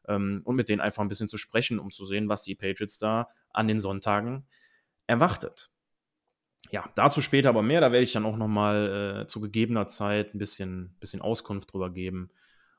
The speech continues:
und euch dementsprechend frühzeitig informieren. Wenn ihr aber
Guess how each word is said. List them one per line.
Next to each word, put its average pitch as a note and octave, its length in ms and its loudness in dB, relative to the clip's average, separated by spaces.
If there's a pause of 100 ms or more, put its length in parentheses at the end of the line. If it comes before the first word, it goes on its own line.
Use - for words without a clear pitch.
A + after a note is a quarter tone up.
(100)
und F#2 260 -8
euch F#2 300 -6
dementsprechend G2 880 -6
frühzeitig F#2+ 580 -8
informieren. G2+ 520 -4
Wenn D3 100 2
ihr D#3+ 80 4
aber B2+ 400 2